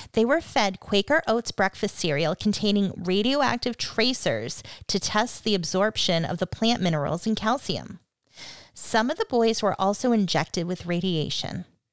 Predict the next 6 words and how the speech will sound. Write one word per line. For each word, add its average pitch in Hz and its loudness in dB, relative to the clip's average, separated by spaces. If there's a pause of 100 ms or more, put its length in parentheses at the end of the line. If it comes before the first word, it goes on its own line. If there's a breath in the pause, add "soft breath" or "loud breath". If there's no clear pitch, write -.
(380 soft breath)
Parents 277 2
were 233 6
never 202 6
informed 196 2
that 180 0
radioactive 254 0